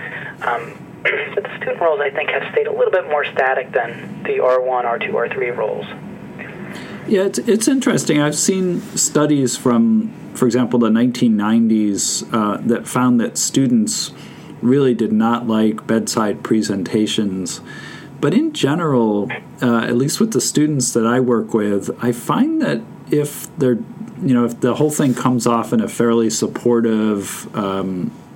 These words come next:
Speaker 2: manner and, you know, learning environment is, is good, that they actually seem to love presenting at the patient bedside 'cause it's their, their sort of chance where they have everybody's attention focused on them, including the patients and the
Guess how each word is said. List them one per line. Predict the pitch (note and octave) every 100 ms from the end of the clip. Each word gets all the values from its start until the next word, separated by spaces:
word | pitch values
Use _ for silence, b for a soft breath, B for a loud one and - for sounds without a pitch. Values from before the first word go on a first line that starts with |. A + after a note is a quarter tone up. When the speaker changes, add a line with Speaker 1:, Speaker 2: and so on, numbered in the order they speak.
| -
Speaker 2:
manner | G#2+ G#2+ A2 G#2+ G#2
and, | G2+ G2+ G2+
you | A#2
know, | G#2+
learning | G2 G#2+ A2+
environment | A2+ G#2 G2+ G#2 G#2 G#2 G2
is, | G2 F#2+ - B B B B -
is | A#2 -
good, | G#2+ G#2+ G2+ G2 G2+ -
that | A2+ A2+ A2+ -
they | - B2+
actually | F#3 G#3+ -
seem | A#2 - A#2+ A#2
to | -
love | G2+ F#2+ G#2+ C3+ - -
presenting | G#2+ G2 G2+ G2 F#2 F#2 F#2 -
at | A2+ G#2+
the | G2
patient | A2 G2+ G2+
bedside | F#2+ G#2 - G#2+
'cause | A2+
it's | A#2 A#2
their, | D3+ D3
their | - D3
sort | - F#3+
of | D#3+
chance | C3 C3 C3 B2+ -
where | A2
they | G#2+
have | G2+ G#2+ A2
everybody's | B2 B2+ C#3+ A#2+ A2+ A2 G2+
attention | F2 A2+ A2 - G2+
focused | - A2 A2 A#2 -
on | G#2 G2+
them, | G2+ G2+
including | G#2+ A2 - D3 A2
the | E2
patients | A#2+ A#2 - A2 G2 -
and | F#2+ F#2
the | F2+